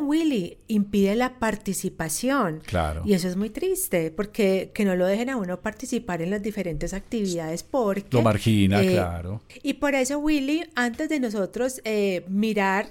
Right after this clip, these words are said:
Speaker 1: las limitaciones de las personas que tengan algún tipo de, o condición de discapacidad, hay que mirar su tipo de funcionalidad, ¿sí?
Speaker 2: Claro.
Speaker 1: Porque la mayoría son muy funcionales y eso es lo que podemos explotar.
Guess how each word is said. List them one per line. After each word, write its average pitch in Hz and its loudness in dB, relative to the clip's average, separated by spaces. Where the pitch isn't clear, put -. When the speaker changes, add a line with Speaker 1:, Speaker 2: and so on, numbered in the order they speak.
Speaker 1:
las 180 0
limitaciones 190 -2
de 175 -2
las 165 -6
personas 175 -4
que - -6
tengan 190 0
algún 165 -4
tipo 202 -2
de, 226 0
o 175 -6
condición 170 -4
de 170 0
discapacidad, 240 -4
hay 240 0
que 240 -6
mirar 254 0
su - 4
tipo 180 -2
de 202 2
funcionalidad, 180 -4
¿sí? 180 -2
Speaker 2:
Claro. 180 0
Speaker 1:
Porque 190 -2
la 185 0
mayoría 185 2
son 214 -4
muy 262 -2
funcionales 294 -2
y 202 4
eso 175 2
es 185 0
lo 202 -2
que 180 -4
podemos 170 0
explotar. 160 -4